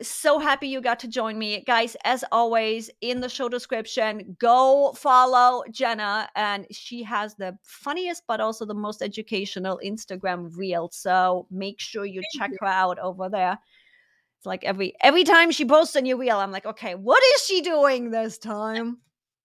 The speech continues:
Speaker 2: <laughs> Thank
Speaker 1: She
Speaker 2: you. And thank you so much for having me.
Speaker 1: She even goes as ClickUp for Halloween. So go follow her
Speaker 2: True.
Speaker 1: over there. We have all of Jenna's links, um, right in the description.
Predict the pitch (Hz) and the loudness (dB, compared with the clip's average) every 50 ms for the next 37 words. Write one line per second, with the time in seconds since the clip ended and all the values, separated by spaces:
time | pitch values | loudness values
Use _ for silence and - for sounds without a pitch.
0 | _ _ _ _ - - - - 392 370 370 359 - _ - 453 466 - - 339 | _ _ _ _ -18 -14 -12 -10 -10 -8 -10 -10 -10 _ -4 -4 -2 -2 -2 0
1 | 349 - 214 - - 269 320 370 381 415 403 - 359 349 370 - - 359 330 330 | 0 0 0 -2 -4 -6 -6 -4 -4 -6 -6 -6 -6 -8 -8 -8 -6 -6 -4 -2
2 | 302 302 330 330 277 196 185 175 175 180 196 269 _ _ _ _ _ _ _ _ | -2 -4 -4 -6 -8 -10 -10 -10 -10 -12 -14 -16 _ _ _ _ _ _ _ _
3 | _ - - - 247 - 254 247 247 240 226 233 226 226 - 185 190 - - - | _ -18 -14 -12 -10 -6 -6 -4 -4 -2 -2 -2 -2 -2 -2 -4 -6 -6 -8 -8
4 | - 202 196 - 202 196 - - - 185 175 214 185 185 175 - - 95 - - | -8 -8 -6 -4 -6 -6 -6 -8 -10 -8 -6 -6 -6 -6 -6 -8 -10 -12 -14 -14
5 | 180 - - 226 214 226 220 226 226 208 - - - 226 - - 269 262 285 302 | -14 -8 -4 -2 0 0 2 2 0 -2 -4 -8 -16 -20 -6 -2 0 2 2 2
6 | - - 311 294 294 285 294 294 277 269 277 269 262 240 240 247 269 269 - _ | 0 0 0 0 0 0 0 -2 -2 -2 -2 -2 -2 0 0 0 -2 -4 -10 _
7 | _ _ - 214 208 233 240 233 - - - 233 214 220 220 226 233 - - 202 | _ _ -16 -12 -10 -8 -8 -8 -8 -6 -2 0 0 0 0 0 -2 -4 -2 0
8 | 214 220 233 233 233 226 - 247 226 220 226 226 226 226 214 208 202 202 196 196 | 0 2 0 0 -2 -4 -4 -6 -6 -6 -6 -8 -10 -8 -8 -6 -6 -6 -8 -10
9 | 208 214 202 - - _ - 220 214 202 202 202 196 190 196 190 175 - - - | -12 -14 -14 -18 -10 _ 0 0 2 2 2 2 0 -2 -4 -8 -12 -14 -16 -18
10 | 202 190 190 180 202 202 202 208 220 214 _ - 214 214 208 196 202 208 196 - | -16 -14 -10 -4 -2 -2 -2 -2 -4 -8 _ -12 -12 -12 -12 -12 -12 -14 -12 -10
11 | - 196 185 - - 220 190 185 185 190 185 | -8 -8 -8 -8 -6 -6 -6 -6 -6 -10 -14